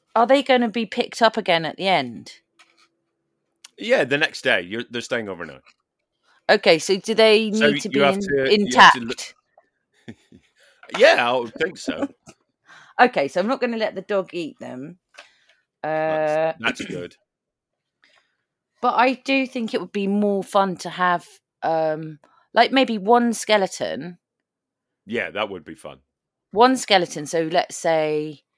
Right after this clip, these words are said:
Speaker 2: Mm-hmm.
Speaker 1: um,
Speaker 2: Jesus?
Speaker 1: no, let's have
Speaker 2: You,
Speaker 1: Alan
Speaker 2: you, you, you've just
Speaker 1: Turing.
Speaker 2: said no to inviting Jesus round for dinner.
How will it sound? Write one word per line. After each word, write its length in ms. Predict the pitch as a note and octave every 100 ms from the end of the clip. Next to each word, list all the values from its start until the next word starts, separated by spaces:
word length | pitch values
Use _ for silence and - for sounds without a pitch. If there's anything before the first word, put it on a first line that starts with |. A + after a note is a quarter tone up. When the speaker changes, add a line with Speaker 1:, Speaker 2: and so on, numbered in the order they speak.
| _ _ _ _ _ _ _ _
Speaker 2:
Mm-hmm. 600 | C#3 D3 C#3+ C#3+ C#3+ C#3
Speaker 1:
um, 360 | C#3 C#3 C#3 C#3
Speaker 2:
Jesus? 440 | A#2 A#2 C#3+ - _ _ _ _ _ _ - _ _ _ -
Speaker 1:
no, 540 | A3 C4 A#3+ F#3 D3 -
let's 280 | A3 G#3 -
have 360 | G#3+ G#3 F#3+ - - _ _ _ _ _ _ -
Speaker 2:
You, 60 | F3+
Speaker 1:
Alan 760 | F#3 F3+ F3 F3 E3+ E3+ E3+ E3
Speaker 2:
you, 100 | - -
you, 160 | A3 -
you've 260 | D3+ A3 A#3
just 260 | C#4+ B3+ F#3+
Speaker 1:
Turing. 60 |
Speaker 2:
said 260 | F3+ - C3+
no 340 | E3 F3 E3 D#3
to 180 | - D#3
inviting 640 | C#3+ B2 D3 C3+ C#3 B2 G2
Jesus 480 | B2 B2+ A#2+ A2
round 260 | A2 G#2+ G2+
for 100 | G2
dinner. 360 | A2 F#2+ D#2